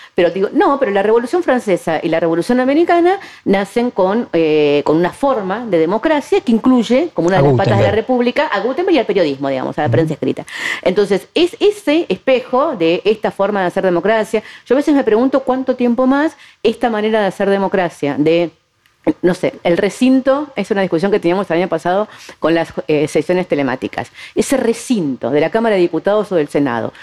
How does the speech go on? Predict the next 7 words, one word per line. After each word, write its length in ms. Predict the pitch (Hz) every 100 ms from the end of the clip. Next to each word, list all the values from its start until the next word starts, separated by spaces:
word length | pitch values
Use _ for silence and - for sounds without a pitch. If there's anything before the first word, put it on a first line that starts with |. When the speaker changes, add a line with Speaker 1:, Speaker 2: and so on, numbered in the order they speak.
| -
Speaker 1:
cerrado, 680 | - 208 202 208 185 151 143
sin 240 | - 202
ventanas, 580 | 190 175 180 170 147 120
con 180 | 170 170
cortinas, 600 | 180 175 226 214 165 139
con 160 | 156
alfombras, 680 | 160 165 208 185 151 127 127